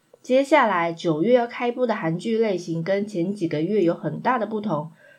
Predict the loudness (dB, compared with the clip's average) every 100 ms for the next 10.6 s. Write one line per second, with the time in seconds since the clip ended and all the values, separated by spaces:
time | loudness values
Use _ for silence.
0 | _ -2 2 4 2 0 -2 -4 0 0
1 | 0 -4 -4 -2 -2 -2 -4 -2 2 4
2 | 4 4 0 -8 -8 2 4 6 4 2
3 | 0 -2 -4 -6 -4 -4 -6 -4 -4 -2
4 | -4 -2 -4 _ _ -12 -6 -2 4 4
5 | 4 2 2 2 0 -2 -4 -4 -2 0
6 | 2 0 0 0 0 -2 -4 -4 -6 -4
7 | -6 -4 -6 -2 2 2 2 -6 _ -8
8 | -4 -4 -6 -6 -6 -2 -2 -4 -8 _
9 | _ 0 4 4 2 -4 -4 -2 -2 -2
10 | -4 -4 -4 -2 -2